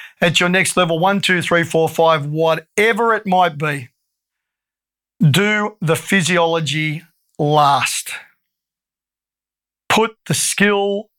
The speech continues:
and technique last. Spend the early stages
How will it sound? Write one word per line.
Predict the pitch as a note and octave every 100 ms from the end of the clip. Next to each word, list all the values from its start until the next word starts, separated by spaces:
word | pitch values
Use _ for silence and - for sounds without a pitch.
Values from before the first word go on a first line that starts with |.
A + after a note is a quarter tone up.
| _
and | E3+ D#3+ D#3+
technique | F#3 F3 F#3+ G3 F#3+ - - _ _ _ _ _ -
last. | D3+ D3+ C#3+ C3 C3 - - _ _ _ _ _ _ _ _ _ _ _ _ _ -
Spend | - - - G#3 A#3 A#3+ A#3 _ _ -
the | D#3+ E3+ -
early | G3+ A3+ A#3
stages | - - E3 D#3+ D#3 E3 D#3 -